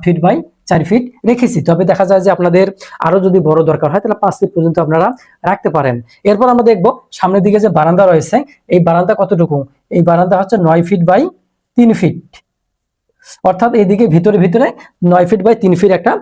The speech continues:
বারান্দা রয়েছে। আমরা এই সামনের দিকে যে স্টেপগুলো দেখতেছেন, সিঁড়ির স্টেপগুলো বা সিঁড়ির ধাপগুলো,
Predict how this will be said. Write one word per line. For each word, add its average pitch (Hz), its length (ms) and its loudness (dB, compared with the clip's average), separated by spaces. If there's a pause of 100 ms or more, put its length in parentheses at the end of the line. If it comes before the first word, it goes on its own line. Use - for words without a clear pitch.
(220)
বারান্দা 190 380 2
রয়েছে। 151 340 0 (320)
আমরা 170 240 0 (180)
এই 196 200 2
সামনের 190 360 0
দিকে 202 220 2
যে 196 140 0 (400)
স্টেপগুলো 175 400 2
দেখতেছেন, 156 440 -2
সিঁড়ির 165 360 -2
স্টেপগুলো 160 380 -2
বা 185 100 0
সিঁড়ির 160 300 -2
ধাপগুলো, 147 360 -2